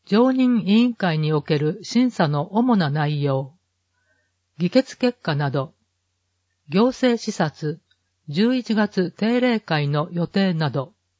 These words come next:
本会議の模様を長崎ケーブルメディアやインターネットで生中継しています。また、インターネットでは録画中継もご覧になれます。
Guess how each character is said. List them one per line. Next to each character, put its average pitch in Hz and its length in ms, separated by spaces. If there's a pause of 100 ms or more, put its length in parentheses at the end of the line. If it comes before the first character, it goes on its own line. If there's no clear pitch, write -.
(2000)
本 254 300
会 262 260
議 185 140
の 151 120
模 160 160
様 170 300
を 156 240 (360)
長 196 260
崎 180 420
ケ 233 200
ー 240 40
ブ 240 80
ル 240 140
メ 226 160
デ 180 100
ィ 160 100
ア 147 60
や 147 300
イ 196 120
ン 247 120
タ 247 200
ー 220 40
ネ 220 120
ッ 226 60 (100)
ト 165 120
で 165 260
生 202 260
中 240 280
継 156 260
し - 100
て 160 160
い 147 100
ま 143 140
す。 - 240 (720)
ま 170 140
た、 170 320 (220)
イ 196 120
ン 254 120
タ 254 220
ー - 20
ネ 240 120
ッ 240 40
ト 175 220
で 147 120
は 139 240 (380)
録 175 280
画 254 140
中 247 260
継 156 260
も 151 340
ご 170 140
覧 185 220
に 175 120
な 165 100
れ 151 140
ま 139 160
す。 - 260